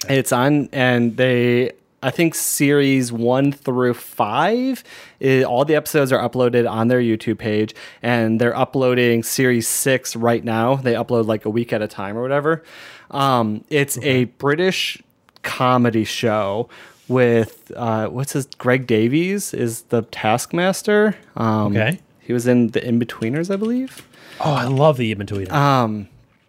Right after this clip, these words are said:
Speaker 2: I think, let me see. Yeah, Greg Davies is the guy. This guy's fucking giant. Yeah, he was in Inbetweeners. Um, anyways, but, uh,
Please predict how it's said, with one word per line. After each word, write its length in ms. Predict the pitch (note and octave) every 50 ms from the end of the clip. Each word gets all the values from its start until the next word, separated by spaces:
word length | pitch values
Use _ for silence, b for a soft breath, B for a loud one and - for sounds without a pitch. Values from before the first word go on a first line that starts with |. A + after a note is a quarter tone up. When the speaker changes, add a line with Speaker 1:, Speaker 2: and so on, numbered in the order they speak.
| _ _ _ _ _ _ _ _ _ _ _ _ _ _ _ - - -
Speaker 2:
I 80 | B2+ A#2
think, 260 | - A#2+ G#2+ F#2+ F2+
let 80 | A#2 B2
me 80 | A#2+
see. 340 | A2 - - - F2+ F2+ - - -
Yeah, 120 | - - -
Greg 320 | - - C3+ C#3 C3+ -
Davies 580 | - G#2+ G2+ G2+ G2+ G2 G2 A#2+ - - - - B B B B B B B B B B B B B -
is 180 | - A#2 A2+ -
the 80 | A#2
guy. 220 | G#2 - G2+ G2 G2+
This 120 | G#2 -
guy's 280 | - C#3+ A#2+ G#2 - _ _ -
fucking 480 | - - - - A2 - - G#2 G2 F#2+ _ _ _ _ _ _ _
giant. 680 | - - A2 G#2 G2+ G2 G2 F#2+ G2+ A#2+ C#3 - - B B B B B B
Yeah, 220 | D3 C3+ A#2+ G2
he 140 | A2 B2+ C3
was 120 | C#3 C#3 D3
in 80 | D3
Inbetweeners. 640 | C#3 C3+ C#3 C3 B2 - - A#2 G#2+ G#2+ G#2+ G#2+ - - B B B B B B B
Um, 480 | C#3+ D3 D#3 D#3 D3 C3 A#2+ A2 G2+ - _ _ _ _ _ _ - -
anyways, 500 | - D#3+ G3 G3+ F3 D3 C3+ B2+ A#2+ A#2
but, 240 | - - - C#3+ C#3
uh, 420 | C3+ B2+ B2 A#2+ A2+ A2+ G#2+ G#2